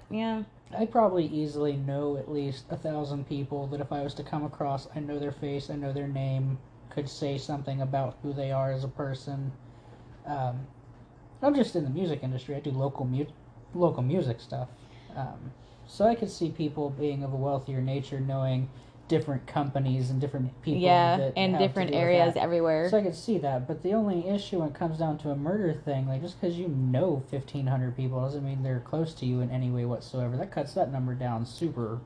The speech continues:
Speaker 2: quick.
Speaker 1: So
Speaker 2: But
Speaker 1: there
Speaker 2: this
Speaker 1: were, sorry.
Speaker 2: <laughs>
Speaker 1: There
Speaker 2: Go
Speaker 1: were a
Speaker 2: ahead.
Speaker 1: bunch of errors that were made during the initial investigation. Um, besides the fact that, you know, they had everyone coming over,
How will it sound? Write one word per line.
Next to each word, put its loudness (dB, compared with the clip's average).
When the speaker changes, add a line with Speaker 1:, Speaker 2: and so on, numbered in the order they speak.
Speaker 2:
quick. -4
Speaker 1:
So 10
Speaker 2:
But -4
Speaker 1:
there 6
Speaker 2:
this 4
Speaker 1:
were, -2
sorry. 4
Speaker 2:
<laughs> -2
Speaker 1:
There 10
Speaker 2:
Go 10
Speaker 1:
were 10
a 10
Speaker 2:
ahead. 6
Speaker 1:
bunch 8
of 4
errors 6
that 2
were 2
made 2
during 2
the 6
initial 2
investigation. 0
Um, 2
besides 6
the 4
fact 6
that, 8
you -2
know, 2
they 6
had 10
everyone 2
coming 0
over, 4